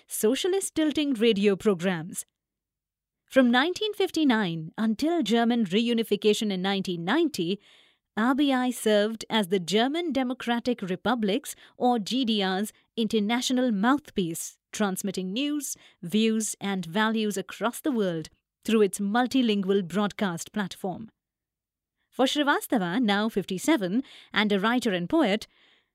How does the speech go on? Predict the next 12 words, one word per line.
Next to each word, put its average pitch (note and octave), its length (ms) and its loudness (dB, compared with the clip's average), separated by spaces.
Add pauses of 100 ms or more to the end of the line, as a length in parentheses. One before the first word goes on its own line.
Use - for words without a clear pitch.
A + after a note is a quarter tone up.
(160)
R D#4 220 6
B G4 160 2
I F#4 180 0
played C4+ 280 2
a D#4+ 80 0
pivotal G4 500 2
role G3+ 480 2
in G#3+ 240 2
illuminating A3 760 0
his F#3+ 200 -4
global G3 480 0
vision C4 460 -2